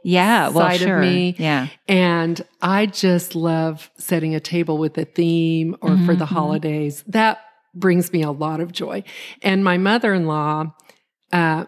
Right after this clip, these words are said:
Speaker 2: my mom liked to set a table and she liked getting out her china. She loved dishes. And I, I really
Speaker 1: Mm-hmm.
Speaker 2: I've really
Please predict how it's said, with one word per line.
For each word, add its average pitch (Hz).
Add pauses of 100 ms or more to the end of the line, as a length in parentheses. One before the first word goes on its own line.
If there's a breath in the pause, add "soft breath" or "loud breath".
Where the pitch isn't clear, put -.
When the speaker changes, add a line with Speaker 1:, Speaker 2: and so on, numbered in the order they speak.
Speaker 2:
my 233
mom 277
liked -
to 190
set 170
a 165
table 170
and 180
she 190
liked 180
getting 175
out 170
her 175
china. 156
She -
loved 160 (140)
dishes. 160
And 180
I, 202 (100)
I 214
really 220 (380)
Speaker 1:
Mm-hmm. 160
Speaker 2:
I've 185
really 226